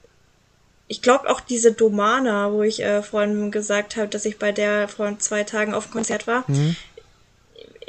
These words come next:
Speaker 1: Mich würd's nicht wundern, äh, wenn die nur auf TikTok, ähm, da immer ihren Content postet und da so richtig, ähm, aktiv ist und dadurch vielleicht ihre ganzen Follower, ähm, generiert hat.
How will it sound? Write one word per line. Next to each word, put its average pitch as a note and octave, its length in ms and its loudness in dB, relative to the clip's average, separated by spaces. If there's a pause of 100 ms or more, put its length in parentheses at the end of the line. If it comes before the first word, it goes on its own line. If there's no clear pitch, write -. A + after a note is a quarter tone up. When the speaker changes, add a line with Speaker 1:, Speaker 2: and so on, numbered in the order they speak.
(100)
Speaker 1:
Mich C4 240 4
würd's D4+ 200 4
nicht D4 280 2
wundern, C4 500 6
äh, A3+ 200 2
wenn A#3 120 6
die A#3 140 2
nur A#3+ 220 4
auf A3+ 120 0
TikTok, G#3 560 0
ähm, G3+ 480 0
da G3 160 0
immer G3+ 220 0
ihren G3+ 260 -2
Content G#3+ 440 -2
postet A3 520 0
und G#3 220 -2
da G#3 300 2
so G#3 160 -4
richtig, G#3+ 440 -2
ähm, G#3 160 -2
aktiv A#3 460 -2
ist G#3+ 160 0
und G#3 140 0
dadurch G3+ 280 2
vielleicht F#3+ 320 -4
ihre F#3+ 120 -2
ganzen G3 280 -6
Follower, F#3+ 600 -2
ähm, F#3+ 340 -6
generiert G3 480 -6
hat. G3 220 -6